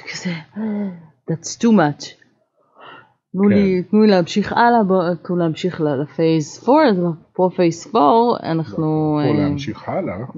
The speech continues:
Speaker 1: אפרופו להמשיך הלאה, אז די טווינטי ת'רי, הכנס הגדול של, אה, דיסני, מתרחש בימים אלו,
Speaker 2: כן.
Speaker 1: בארצות הברית, ממש חמש שעות מאיתנו, כמה מבאס שאנחנו לא שם, אבל היי, מה
Speaker 2: <laughs>
Speaker 1: לעשות?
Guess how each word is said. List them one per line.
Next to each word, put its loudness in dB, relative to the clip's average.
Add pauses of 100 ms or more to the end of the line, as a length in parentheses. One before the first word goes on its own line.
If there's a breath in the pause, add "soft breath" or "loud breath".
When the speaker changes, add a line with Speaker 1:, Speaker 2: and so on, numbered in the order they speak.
Speaker 1:
אפרופו -6
להמשיך -4
הלאה, 0
אז -4
די 2
טווינטי -2
ת'רי, 0
הכנס -2
הגדול 2
של, 0
אה, 2
דיסני, -2
מתרחש -2
בימים 0
אלו, 2 (160)
Speaker 2:
כן. -6
Speaker 1:
בארצות 2
הברית, 2
ממש -2
חמש -2
שעות -2
מאיתנו, -2
כמה -2 (120)
מבאס 0
שאנחנו -2
לא 0
שם, -4
אבל -4
היי, 0
מה 0
Speaker 2:
<laughs> 0
Speaker 1:
לעשות? -4